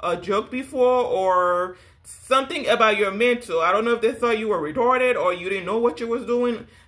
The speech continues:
You're coming up as a little bit too skilled for these people. They can't play around anymore, pretend anymore that you're not skilled with this Eight of Swords. I mean, Eight of, uh, this Eight of Pentacles out here. You're a little bit too skilled, skilled for these people now.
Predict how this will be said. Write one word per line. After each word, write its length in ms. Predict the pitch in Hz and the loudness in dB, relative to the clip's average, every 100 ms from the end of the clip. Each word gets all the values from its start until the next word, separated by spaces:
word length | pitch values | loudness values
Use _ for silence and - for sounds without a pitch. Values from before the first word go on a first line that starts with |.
| _ | _
You're 460 | - 180 185 180 180 | -4 2 4 2 0
coming 260 | 247 247 | -4 -4
up 220 | - 254 185 | 0 -2 0
as 160 | 196 | -4
a 60 | 185 | -4
little 240 | 202 240 | -2 -2
bit 180 | 254 254 | -2 -6
too 160 | 262 269 | -8 -10
skilled 460 | - - 240 247 | -12 -2 0 0
for 100 | 247 | 0
these 200 | 233 240 | -4 -4
people. 300 | 240 247 240 | -8 -4 -2
They 100 | 202 | -2
can't 480 | 185 226 226 220 - | -4 -6 -8 -10 -18
play 280 | - 220 233 | -6 0 2
around 400 | 247 220 220 240 | 2 0 0 0
anymore, 360 | 233 233 226 226 | -2 -4 -4 -6
pretend 440 | 220 160 - 226 | -8 -10 -6 -6
anymore 420 | 214 226 214 220 | -6 -6 -4 -4
that 140 | 214 165 | -2 -2
you're 180 | 160 190 | -2 -2
not 200 | 214 202 | -2 -4
skilled 380 | - 220 220 | -4 -2 0
with 100 | 190 | 0
this 160 | 185 208 | -2 -4
Eight 180 | - 208 | -2 -2
of 100 | 220 | -4
Swords. 340 | - 220 226 202 | -2 -2 -2 -4
I 40 | |
mean, 140 | 202 | -6
Eight 160 | - 208 | 0 0
of, 160 | 202 196 | 0 -2
uh, 280 | 180 170 160 - _ _ _ _ _ _ _ _ _ - _ _ _ - | -2 -2 -4 -8 _ _ _ _ _ _ _ _ _ -20 _ _ _ -12
this 200 | - 202 208 | 2 2 4
Eight 160 | 226 | 2
of 140 | 226 226 | 2 -2
Pentacles 440 | 233 233 226 233 | -2 -2 -2 -2
out 160 | 233 226 | 0 2
here. 120 | 233 | 2
You're 160 | 208 233 | 2 2
a 40 | |
little 160 | 214 202 | 0 -2
bit 160 | 202 | -4
too 120 | 208 208 | -4 -8
skilled, 300 | - 214 226 | -2 -2 -2
skilled 220 | 190 185 | -8 -8
for 80 | 175 | -10
these 200 | 170 - | -12 -12
people 240 | 196 170 | -10 -8
now. 360 | 160 143 139 | -6 -6 -8